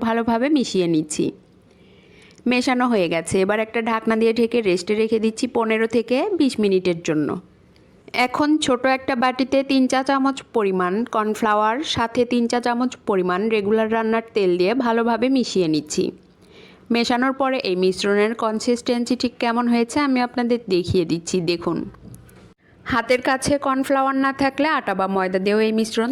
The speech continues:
তৈরি করে নেওয়া যাবে। আগে থেকে যেই ডো রেডি করে রেখেছিলাম, বিশ মিনিট পরে দেখুন আরও অনেকটা সফট হয়ে গেছে। ডোটাকে ভালোভাবে মথে নিচ্ছি। মথে নেওয়া হয়ে গেছে,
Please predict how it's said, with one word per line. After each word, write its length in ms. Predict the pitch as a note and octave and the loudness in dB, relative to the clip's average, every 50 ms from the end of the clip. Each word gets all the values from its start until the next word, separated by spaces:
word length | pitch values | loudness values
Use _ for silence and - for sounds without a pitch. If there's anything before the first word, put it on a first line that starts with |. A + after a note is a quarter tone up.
| D4+ - | -2 0
তৈরি 200 | D4+ A3 F3+ F3+ F3 | 0 0 0 0 0
করে 140 | F3 E3+ E3 | 2 2 2
নেওয়া 200 | E3+ E3 E3 D#3+ E3 | 0 0 -2 0 -2
যাবে। 200 | D#3 D#3 D3+ - - - - - - - - - - - G#3+ | -2 -2 -2 -6 -6 -8 -12 -20 -20 -20 -18 -8 -4 -2 -2
আগে 140 | A3 A3+ A3+ A3 | 0 0 0 0
থেকে 160 | B3+ A#3 B3 B3 G#3+ | 0 0 0 0 0
যেই 160 | G3+ G3 F#3 F3+ | 2 2 2 2
ডো 120 | E3+ F3+ | 2 2
রেডি 220 | F3 F3+ F3+ F3 G3+ | 2 2 0 0 0
করে 180 | G3 G#3+ G#3 G#3+ | 0 0 0 2
রেখেছিলাম, 500 | G#3+ G#3+ G#3 G#3+ G3+ - A3 G#3 G#3 A#3 C4+ C4 | 0 0 -2 -2 -2 0 0 0 0 2 0 0
বিশ 120 | A#3+ A#3 - - | 0 0 0 0
মিনিট 220 | A3+ A3 A3 A3 A3 - | 0 0 0 -2 -2 -2
পরে 180 | A#3 A3+ A3 A3 G#3+ | -2 -2 0 0 0
দেখুন 200 | A3+ A3 A3+ A#3 A#3 - - F3 | 0 0 0 -2 -4 -2 -2 -2
আরও 140 | F3+ F#3 G3+ G#3 G#3+ | 0 2 0 0 2
অনেকটা 300 | G#3+ G#3+ G#3+ G#3+ - A#3 C#4 - - | 0 -2 -4 -2 -2 -4 -4 -2 -2
সফট 260 | - A3+ G3+ - - G3+ | -2 -2 -2 -2 0 0
হয়ে 140 | F#3 F3 D#3+ | 2 2 2
গেছে। 320 | E3 D#3+ D#3+ - - - - - F#3+ - _ _ _ _ _ _ _ _ - | 0 -4 -4 -6 -6 -6 -4 -6 -6 -10 _ _ _ _ _ _ _ _ -4
ডোটাকে 600 | A3+ A3 G#3 B3 A#3+ A#3+ B3+ B3 C#4 C4 C4 C#4+ C#4+ B3+ | -4 -2 2 2 2 2 2 0 -2 -2 0 0 0 2
ভালোভাবে 400 | B3+ C4 C4 C4+ B3 C4 C4 C4+ D#4 | 2 2 2 2 0 0 0 2 2
মথে 300 | D#4 C#4 G#3+ - G#3 G3+ | 2 0 0 0 0 0
নিচ্ছি। 380 | G3 F#3 F3+ E3+ - - E3+ - - - - - - G#3 G#3+ | 0 0 -2 -2 -4 -4 -4 -4 -4 -8 -10 -6 -2 0 0
মথে 220 | A3 G#3+ - A#3+ | 0 0 0 0
নেওয়া 220 | A#3 A#3+ A#3+ A#3+ B3 | 0 2 0 0 0
হয়ে 180 | B3 B3 A#3+ A#3+ | 2 2 0 0
গেছে, 260 | A#3 A#3 A#3+ A#3 - | 0 -2 -2 0 0